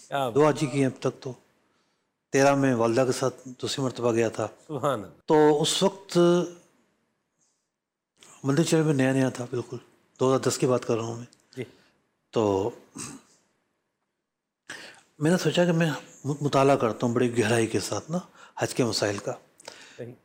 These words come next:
Speaker 2: تو بحر عمیق اس زمانے میں میں نے پڑھی۔
Speaker 1: ماشاء اللہ۔
Speaker 2: بحر عمیق جو ہے وہ پانچ جلدوں پر لکھی ہوئی بڑی پیاری کتاب ہے۔
Speaker 1: سبحان اللہ۔
Speaker 2: یعنی اس میں مسائل بھی ہیں، اس میں واقعات بھی ہیں، جذب و مستی بھی ہے،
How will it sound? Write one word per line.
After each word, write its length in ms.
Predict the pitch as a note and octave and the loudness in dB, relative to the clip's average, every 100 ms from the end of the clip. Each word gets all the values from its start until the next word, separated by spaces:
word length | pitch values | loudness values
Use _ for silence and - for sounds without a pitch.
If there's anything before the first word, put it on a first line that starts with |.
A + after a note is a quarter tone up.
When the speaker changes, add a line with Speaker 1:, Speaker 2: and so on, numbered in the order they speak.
| _ | _
Speaker 2:
تو 100 | A#2+ | -14
بحر 380 | G#2+ C3+ E3 E3+ | 0 2 6 4
عمیق 300 | C3 D3 E3+ - - - _ | 4 2 0 -6 -20 -20 _
اس 80 | D3 | -2
زمانے 320 | C3+ B2+ B2+ | 2 2 2
میں 80 | B2+ | 0
میں 120 | A#2 | 0
نے 80 | A2 | -2
پڑھی۔ 280 | - G2 F#2+ - - _ _ _ | -4 -4 -6 -10 -20 _ _ _
Speaker 1:
ماشاء 260 | A2+ - C3+ | -16 -14 -14
اللہ۔ 360 | - _ - | -16 _ -6
Speaker 2:
بحر 280 | A2+ B2+ D3 | -2 4 4
عمیق 300 | A#2+ C3+ C3+ | 4 0 2
جو 120 | C3 | 2
ہے 120 | A#2+ B2+ | 2 2
وہ 300 | A#2+ A#2+ A#2 - - - _ _ | 2 2 0 -6 -20 -20 _ _
پانچ 260 | B2+ C3+ | 0 2
جلدوں 240 | B2 A2+ B2 | 0 0 0
پر 100 | A#2+ | 0
لکھی 360 | G#2+ - - | -2 -4 -2
ہوئی 240 | B2 B2 - | 0 -2 -6
بڑی 240 | E3 F3+ D#3+ | 0 2 2
پیاری 280 | B2+ G#2+ | 0 -2
کتاب 300 | G2+ A#2 B2 | -4 -6 -6
ہے۔ 140 | B2 - | -6 -16
Speaker 1:
سبحان 760 | - _ _ _ _ _ B2 | -20 _ _ _ _ _ -20
اللہ۔ 100 | G#2+ C3 | -8 -2
Speaker 2:
یعنی 100 | C3+ | 0
اس 80 | |
میں 80 | C#3 | 0
مسائل 560 | A#2+ A2+ - B2 C3 B2+ | 0 0 2 4 4 4
بھی 240 | B2 A#2+ | 2 0
ہیں، 380 | G#2 A2+ A2+ A2+ | 0 0 0 0
اس 160 | G#2 A#2+ | -4 -6
میں 80 | |
واقعات 680 | G#2+ A2 - A#2+ A#2+ C3 - | -2 -2 0 0 4 2 0
بھی 200 | C3 A#2+ | -6 -6
ہیں، 400 | A2 A2+ A2 A2 A2 - - _ | -6 -6 -6 -8 -12 -20 -20 _
جذب 460 | B2+ A2 C3+ C3 A#2 | -10 4 4 4 2
و 100 | B2+ | 0
مستی 420 | A2+ B2 - D3 | 0 -2 0 0
بھی 240 | C3 A#2+ A#2 | 2 2 2
ہے، 260 | A#2+ A2 | 2 0